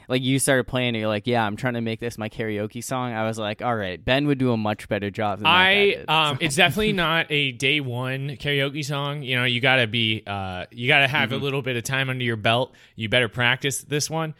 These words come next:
Speaker 2: 'Cause you have to have two, there's two categories, or rather two strategies, uh, that I employ when it comes to karaoke. I either sing a song that I can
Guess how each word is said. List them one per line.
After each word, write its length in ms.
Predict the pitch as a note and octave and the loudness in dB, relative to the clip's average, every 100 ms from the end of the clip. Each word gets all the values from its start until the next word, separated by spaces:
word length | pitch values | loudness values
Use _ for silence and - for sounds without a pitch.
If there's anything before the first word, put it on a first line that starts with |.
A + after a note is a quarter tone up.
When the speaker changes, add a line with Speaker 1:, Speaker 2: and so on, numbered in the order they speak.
| _ - | _ 2
Speaker 2:
'Cause 140 | G3+ F#3+ | 4 6
you 80 | B3 | 4
have 100 | C4+ | 4
to 80 | |
have 120 | B3+ - | 0 0
two, 480 | - A3 A3 G3+ D#3+ | 2 2 4 2 2
there's 160 | E3+ | 0
two 560 | - A3+ A3 G3+ F#3 A#2+ | 2 2 4 2 2 -2
categories, 640 | A#2+ D3 C#3+ B2+ B2 A2+ B2 | -2 2 2 2 2 2 2
or 120 | B2 | 2
rather 280 | B2+ A#2+ A#2 | 4 2 0
two 160 | D#3 | -2
strategies, 680 | - C#3 B2+ A#2 G#2 F#2 - _ - _ | -2 0 0 0 -2 -4 -6 _ -20 _
uh, 300 | A2+ A2+ G#2 | -4 0 0
that 140 | G#2 A#2 | 2 2
I 100 | A#2 | 2
employ 480 | G#2 A#2 A#2 G#2+ F#2 | 0 -2 2 2 0
when 100 | G2 | -2
it 40 | |
comes 160 | G#2 F2+ | -6 -6
to 40 | |
karaoke. 540 | - G2 F#2 D#2+ - - _ - - | -4 -2 -2 -6 -14 -20 _ -10 0
I 100 | B2+ | 2
either 220 | F3+ G#3+ | 4 2
sing 240 | G#3 F#3+ | 0 0
a 40 | C3+ | 0
song 340 | - D#3 E3 | 2 2 0
that 160 | C#3 A#2+ | 0 0
I 100 | A#2+ | 0
can 200 | A#2 | 0